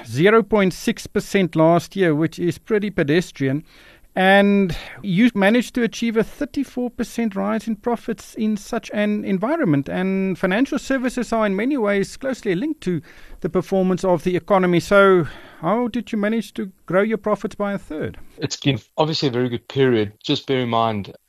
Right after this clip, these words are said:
Speaker 2: we spent a lot of time, a number of years investing in building the group in a number of key ways, most notably probably Discovery Bank. We built a lot offshore as well. And, you know, we were pretty clear in the last results announcement six months ago that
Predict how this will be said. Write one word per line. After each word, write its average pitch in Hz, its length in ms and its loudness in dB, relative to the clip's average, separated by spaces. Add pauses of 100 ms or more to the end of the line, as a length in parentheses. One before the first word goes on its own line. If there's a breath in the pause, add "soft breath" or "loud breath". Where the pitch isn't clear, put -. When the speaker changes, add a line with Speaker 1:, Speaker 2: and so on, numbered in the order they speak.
Speaker 2:
we 123 180 -2
spent 131 300 -2
a - 100 -2
lot 135 260 4
of 127 120 -8
time, 117 240 0
a - 20 -2
number 110 240 -2
of 107 80 -8
years 110 240 -2
investing 107 480 -4
in 101 140 -6
building 107 480 0
the 101 100 -8
group 107 320 -6
in 104 140 -6
a 101 80 -4
number 113 220 -4
of 101 120 -10
key - 180 -10
ways, 107 380 -2
most 120 240 0
notably 117 320 -4
probably 110 300 -6
Discovery 101 440 -4
Bank. 110 320 -2
We 110 100 -6
built 110 280 0
a - 80 -8
lot 117 340 0
offshore 117 600 -4 (420 loud breath)
as 101 160 -6
well. 107 340 4
And, 110 460 -4
you 117 80 -6
know, 117 140 0
we 120 60 2
were 113 60 0
pretty 156 220 -4
clear - 220 -2
in 123 60 -4
the 117 60 -4
last 113 480 -4
results 107 380 -2
announcement 104 400 -8
six - 240 -10
months 113 240 -4
ago 101 180 -4
that 98 220 -8